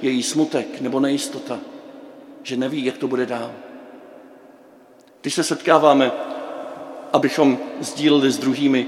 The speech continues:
své radosti a starosti, anebo když se setkáme potom někdy v lednu k tomu synodálnímu společenství, tak mějme odvahu tam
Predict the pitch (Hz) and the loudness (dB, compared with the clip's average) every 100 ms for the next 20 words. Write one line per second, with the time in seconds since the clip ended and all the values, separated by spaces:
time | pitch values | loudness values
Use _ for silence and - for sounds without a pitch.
0 | - - 135 127 131 147 135 - 110 - | -4 0 4 6 4 2 0 -2 -2 -2
1 | - 120 120 - - 107 101 - - - | -2 -2 -2 -4 -6 -8 -8 -14 -16 -18
2 | - - 185 170 151 - - 143 165 - | -6 2 4 6 4 0 -6 -4 -2 0
3 | 151 - 147 143 131 131 135 131 127 127 | 0 4 6 6 6 4 2 2 4 2
4 | 123 123 127 - - - - 135 123 - | 2 2 2 -2 -8 -8 0 2 2 0
5 | 127 127 127 123 123 123 113 - 127 117 | -2 2 4 4 2 2 0 0 2 2
6 | 123 113 - 110 104 107 - - - - | 0 -2 -4 -4 -4 -6 -12 -18 -20 -20
7 | - - - - 117 131 156 165 135 131 | -10 -6 -6 -8 -2 2 4 4 2 2
8 | 135 - 143 | 2 4 2